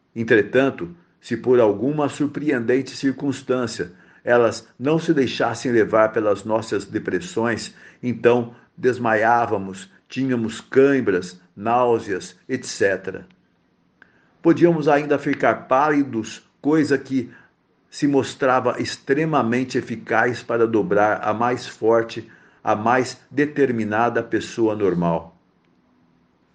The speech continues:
Não se esgotava aí a nossa sacola de truques. Podíamos ir ainda mais longe, se fosse preciso,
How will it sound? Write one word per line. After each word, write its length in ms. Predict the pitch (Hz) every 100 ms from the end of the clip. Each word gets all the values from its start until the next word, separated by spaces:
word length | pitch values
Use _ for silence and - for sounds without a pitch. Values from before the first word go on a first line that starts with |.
| _ - _ _ _ _ _ _ _ -
Não 140 | 160
se 120 | 170
esgotava 600 | 175 143 147 170 160 139 113
aí 280 | 127 135 - -
a 120 | 139
nossa 320 | 127 117 117
sacola 640 | - - - 120 123 113
de 120 | 92
truques. 720 | 87 104 104 98 90 - - _ _ _ _ _
Podíamos 600 | - 104 98 127 131 107
ir 300 | 113 123 120 - -
ainda 380 | 113 120 123 107
mais 300 | 117 151 110
longe, 520 | 127 156 127 95 87 -
se 160 | - 135
fosse 360 | - 135 - 117
preciso, 640 | 127 113 - 127 113 -